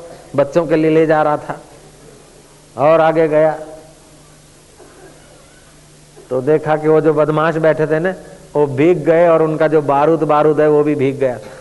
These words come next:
सिपाही ने कहा, "भगवान, तूने अच्छा किया कि ये मेरा बिगड़ा, तो उनका, उन, उनसे तो मेरे को बचा लिया। मुझे पता नहीं था, लेकिन तेरा सब, सब कुछ मंगलकारी विधान है।"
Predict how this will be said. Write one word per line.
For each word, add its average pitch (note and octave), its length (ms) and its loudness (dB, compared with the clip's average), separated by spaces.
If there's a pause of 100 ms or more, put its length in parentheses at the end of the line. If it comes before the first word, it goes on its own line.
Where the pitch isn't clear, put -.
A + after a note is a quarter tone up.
(140)
सिपाही D#3 300 0
ने D#3+ 120 -2
कहा, D#3 180 0
"भगवान, D3+ 400 0
तूने D#3+ 240 0
अच्छा D#3 280 -2
किया D#3+ 200 0
कि D3+ 100 -2
ये D#3 200 2
मेरा D3+ 280 0
बिगड़ा, D#3 380 0 (420)
तो F#3+ 60 -2
उनका, F3 480 -2
उन, D#3+ 260 -2
उनसे D#3+ 560 -4
तो E3+ 120 0
मेरे D#3+ 240 0
को D3 100 0
बचा C#3 320 0
लिया। C3+ 260 -2 (300)
मुझे D#3 240 0
पता C#3+ 320 0
नहीं C#3+ 220 -2
था, D3 200 -4
लेकिन C#3+ 340 -2
तेरा C#3+ 260 0
सब, C#3+ 360 -4 (220)
सब G#3+ 500 -2
कुछ G3+ 240 0
मंगलकारी C3+ 760 -2
विधान A#2 380 -8
है।" G#2+ 200 -20